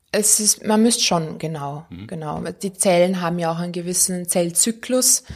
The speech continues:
Speaker 1: Das sind selbstorganisierte Strukturen eigentlich, diese Mini-Organe.
Speaker 2: Mhm.
Speaker 1: Wir geben ihnen immer wieder einen Input, aber zur richtigen Zeit.
Speaker 2: Mhm.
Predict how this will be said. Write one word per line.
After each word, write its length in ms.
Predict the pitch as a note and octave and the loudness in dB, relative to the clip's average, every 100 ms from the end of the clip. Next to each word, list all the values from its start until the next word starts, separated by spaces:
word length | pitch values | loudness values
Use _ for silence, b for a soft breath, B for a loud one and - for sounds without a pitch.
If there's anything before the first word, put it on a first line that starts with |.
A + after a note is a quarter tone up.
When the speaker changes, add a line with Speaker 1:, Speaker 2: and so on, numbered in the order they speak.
| B | B
Speaker 1:
Das 140 | - - | -6 0
sind 180 | F#3+ F#3 | 0 2
selbstorganisierte 1500 | F#3 F3+ F#3+ - F3 F3 F3 E3 - F#3+ F#3 F#3 D3+ - - | 2 2 2 -2 0 0 -2 0 2 4 2 0 -6 -6 -16
Strukturen 720 | - - - - - G3 D3+ | -20 -14 -14 -6 2 4 4
eigentlich, 480 | D3+ D#3+ D#3+ D3+ D#3 | -2 -6 -6 -10 -12
diese 180 | F3+ - | -10 -6
Mini-Organe. 840 | E3 E3 D#3+ E3 E3+ E3 E3 F3+ F#3+ B | -2 -2 -2 -4 -6 -8 -2 -2 -4 B
Speaker 2:
Mhm. 40 | A3 B B - | -12 B B 2
Speaker 1:
Wir 140 | A3 | 2
geben 280 | A3 G3+ G3+ | 6 6 4
ihnen 320 | - F#3+ F#3 | 2 2 2
immer 280 | F#3 G3+ F#3 | 2 0 2
wieder 180 | F3+ F3 | 2 2
einen 180 | D#3+ D#3+ | 0 2
Input, 500 | A3+ C4+ D4 D4+ - B B B | 2 2 2 2 0 B B B
aber 260 | F#3+ F#3 | 2 2
zur 160 | F#3 F#3 | 2 2
richtigen 400 | E3+ - C#3+ C#3+ | -2 -4 -8 -6
Zeit. 320 | - - - | -8 -8 -14
Speaker 2:
Mhm. 100 | - | -18